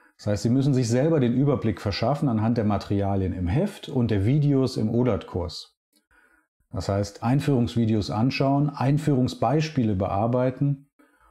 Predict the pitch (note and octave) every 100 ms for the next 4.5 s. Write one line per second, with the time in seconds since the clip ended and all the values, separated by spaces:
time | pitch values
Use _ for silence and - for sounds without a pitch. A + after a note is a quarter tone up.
0 | _ - D3 D#3 D#3 G#2 G#2+ B2 A#2+ A2+
1 | G#2+ G2+ F#2+ F2+ F#2 G2 G2 A#2+ B2 A#2
2 | - A2 C3+ D3 B2+ A#2 G#2+ G#2 A2 A#2
3 | A2 G#2 G2 C3+ C3 G2+ F#2+ F#2 F#2 -
4 | F#2+ A#2 B2+ C#3+ C#3